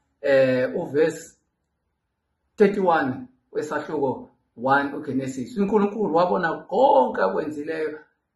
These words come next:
esenze yonke into, wathi, "Kuhle." Kuthe sengena isono kusahluko three kaGenesis, umuntu esenzile ukona.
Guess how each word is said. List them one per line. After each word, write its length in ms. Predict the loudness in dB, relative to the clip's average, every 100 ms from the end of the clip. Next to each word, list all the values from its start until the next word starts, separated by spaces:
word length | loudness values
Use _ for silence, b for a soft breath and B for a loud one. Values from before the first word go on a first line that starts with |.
| -14
esenze 400 | -2 -2 0 0
yonke 380 | 2 0 -2 -4
into, 200 | 0 2
wathi, 340 | 2 0 -8 -14 _ _ _
"Kuhle." 560 | -2 -2 -2 -10 -14 -18 _ _ _ _ _ _ _ _
Kuthe 360 | 0 4 6 4
sengena 600 | 0 -2 0 0 -2 -6
isono 720 | -6 -2 0 0 -4 -10 -16 _ _ _ _ _ _ -18
kusahluko 600 | -4 -2 0 -2 -2 -4
three 340 | -2 -2 -2
kaGenesis, 960 | -2 -2 0 -2 -2 -6 -10 -10 -14 -16 _ _ _ _ -2
umuntu 360 | 0 0 0
esenzile 600 | 0 0 0 -2 -2 -2
ukona. 560 | -2 -2 -2 -2 -6